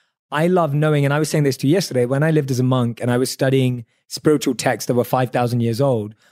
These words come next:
all I ever did was sit down with them and then look at behavioral science and try and find the parallels.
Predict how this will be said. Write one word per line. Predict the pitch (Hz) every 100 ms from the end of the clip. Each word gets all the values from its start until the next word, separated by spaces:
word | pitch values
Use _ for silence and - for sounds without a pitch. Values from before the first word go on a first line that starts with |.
| _
all | 160 175
I | 175
ever | 165 147 139
did | 117 143 123
was | 120
sit | - 156 139
down | 151 151
with | 143
them | 120 120 127 165 _ _ _ _
and | 135
then | 135
look | 143 143
at |
behavioral | 139 127 131 131
science | - 170 135
and | 127
try | - 127
and | 120
find | 123 117
the | 104
parallels. | - 165 131 98 95 -